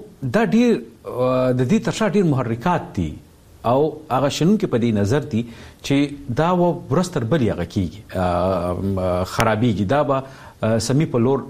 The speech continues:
نه ځي. که څه هم پاکستان څنګه، آه،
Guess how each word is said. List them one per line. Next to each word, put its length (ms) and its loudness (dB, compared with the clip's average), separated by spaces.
نه 180 2
ځي. 160 -4
که 60 0
څه 120 0
هم 100 2
پاکستان 680 -2
څنګه، 520 0
آه، 240 0